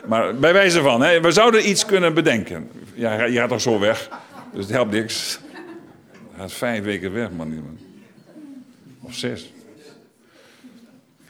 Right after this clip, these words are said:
Nee, maar dat mag. Dat mag in Nederland. Je mag buitenparlementaire actie gaan doen. Dat mag. Daar is ruimte voor. Maar dat betekent nog niet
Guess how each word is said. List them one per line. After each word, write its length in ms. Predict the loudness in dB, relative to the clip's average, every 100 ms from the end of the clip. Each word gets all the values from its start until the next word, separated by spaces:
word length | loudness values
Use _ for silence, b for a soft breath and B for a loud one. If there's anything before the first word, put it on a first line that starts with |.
| -2
Nee, 160 | 2
maar 160 | 2 0 B B
dat 200 | -2 2
mag. 280 | 4 2 0
Dat 180 | 0 2
mag 200 | 2 2
in 200 | 2 4
Nederland. 560 | 4 4 4 4 2
Je 100 | 0
mag 280 | 0 -2 0
buitenparlementaire 1000 | 2 2 2 0 0 0 0 0 0 0
actie 400 | -2 -6 -8 -10
gaan 240 | -12 -12 -10
doen. 180 | -10 -6
Dat 100 | -4
mag. 380 | -4 -6 -18 _ _ _ _ _ _ _ _
Daar 120 | -8
is 60 | -4
ruimte 260 | -2 -2 -6
voor. 240 | -14 -16 _ _ _ _ _ _ _ _ _ _ _ _ _ _ _ _ b b b b b b _ _ _ _ _ _ _ _ B B B B B B B B
Maar 100 | -8
dat 80 | -8
betekent 380 | 0 0 0 -2
nog 240 | -4 -4
niet 280 | -6 -6 -10